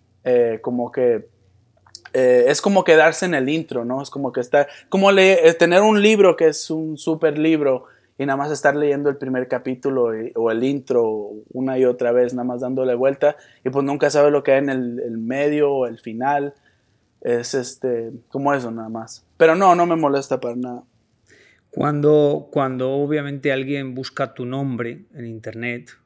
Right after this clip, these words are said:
Speaker 2: o habla de tu nombre, salen muchas entrevistas que surgieron cuando fallece tu papá. Ahora que tú lo miras hacia atrás, ¿qué cosas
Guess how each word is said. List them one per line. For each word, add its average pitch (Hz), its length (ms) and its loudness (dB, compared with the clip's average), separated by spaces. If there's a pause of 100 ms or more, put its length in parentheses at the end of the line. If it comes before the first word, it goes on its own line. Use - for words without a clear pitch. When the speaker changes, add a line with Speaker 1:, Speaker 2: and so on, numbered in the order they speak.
(120)
Speaker 2:
o 117 440 -10
habla 127 240 -4
de 120 100 -8
tu 120 140 -16
nombre, 123 440 -10 (360)
salen 135 320 -6
muchas 139 420 -6
entrevistas 127 960 -10
que 135 320 -6
surgieron 131 640 -8
cuando 117 640 -10
fallece 117 420 -14
tu 117 140 -16
papá. 147 340 -8 (680)
Ahora 170 760 0 (300)
que 151 100 -2
tú 156 220 0
lo 160 120 4
miras 143 540 -4
hacia 131 280 -8
atrás, 123 500 -14 (420)
¿qué 165 180 -4
cosas 160 720 -2